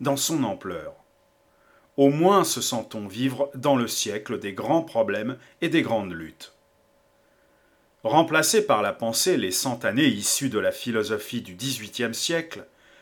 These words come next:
remplacez-les par une période sans histoire où quatre cents millions de pacifiques chinois eussent vécu sous la tutelle d'un père du peuple, d'un tribunal d'élite et de mandarins munis de leurs diplômes.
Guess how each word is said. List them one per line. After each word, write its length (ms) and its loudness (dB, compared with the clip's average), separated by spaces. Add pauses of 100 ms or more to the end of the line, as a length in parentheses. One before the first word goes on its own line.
(120)
remplacez-les 680 4
par 240 0
une 140 -8
période 520 -2
sans 360 -2
histoire 580 -4 (340)
où 100 2
quatre 380 2
cents 240 0
millions 420 2
de 100 -2
pacifiques 640 -4
chinois 500 0 (300)
eussent 260 -2
vécu 400 -2
sous 220 -2
la 140 0
tutelle 520 2 (200)
d'un 220 -2
père 320 0
du 160 -10
peuple, 500 -8 (500)
d'un 160 0
tribunal 600 0
d'élite 540 -4 (300)
et 80 0
de 100 4
mandarins 680 4
munis 460 2
de 120 -4
leurs 260 0
diplômes. 520 -12